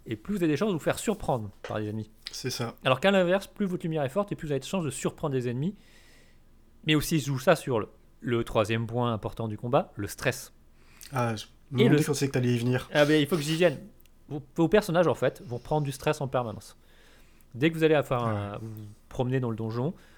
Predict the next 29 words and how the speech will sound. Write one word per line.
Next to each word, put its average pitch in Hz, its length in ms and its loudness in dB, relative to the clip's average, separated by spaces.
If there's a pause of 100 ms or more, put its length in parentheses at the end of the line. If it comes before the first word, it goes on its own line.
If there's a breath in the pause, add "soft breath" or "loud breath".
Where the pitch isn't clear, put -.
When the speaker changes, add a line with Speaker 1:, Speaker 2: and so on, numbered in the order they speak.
(360 soft breath)
Speaker 1:
le 117 100 -2
fait 160 140 -2
de - 60 -2
se 156 60 -6
déplacer, 135 480 0
et 104 120 -4
vu 123 160 -6
l'ambiance 175 260 0
des 160 100 -2
donjons 143 380 -2
très - 220 -10
Lovecraftienne, 127 500 -6 (180)
c'est - 260 -4
compréhensible, 143 640 -2
ils 135 100 -6
vont 131 100 -2
prendre 147 220 -4
du 139 80 -4
stress. - 340 -12 (920)
Chaque 147 200 2
personnage 170 480 2 (580)
peut 160 140 -2
prendre 185 200 0
jusqu'à 143 240 0
deux 135 280 2
cents 131 160 -2
points 120 140 -6
de 110 40 -8
stress. - 360 -14